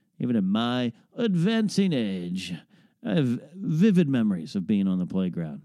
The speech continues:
Margaret Harlow Elementary School in Arroyo Grande, California, playing me some Star Wars with my friends.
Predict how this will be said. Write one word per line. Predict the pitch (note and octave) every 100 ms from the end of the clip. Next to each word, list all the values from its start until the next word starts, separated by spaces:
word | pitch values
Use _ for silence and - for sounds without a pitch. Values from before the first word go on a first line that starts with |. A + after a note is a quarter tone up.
| -
Margaret | G2+ G2+ F#2 F#2
Harlow | F2+ F#2 F2+
Elementary | C#2 F#2 E2+ F2 -
School | - - E2+
in |
Arroyo | E2+ F2 F2
Grande, | E2+ E2+ E2 D#2+
California, | - E2+ E2 - F2+ F2+
playing | F2 - G#2+ A#2 A#2+ A#2+ A#2+
me | A2 A#2 A#2+
some | A#2 G2+ E2+
Star | - - B2 C3 C3
Wars | B2+ A#2+ A#2+ A2+
with | B2 G#2+
my | G2
friends. | - F2+ D2+ - -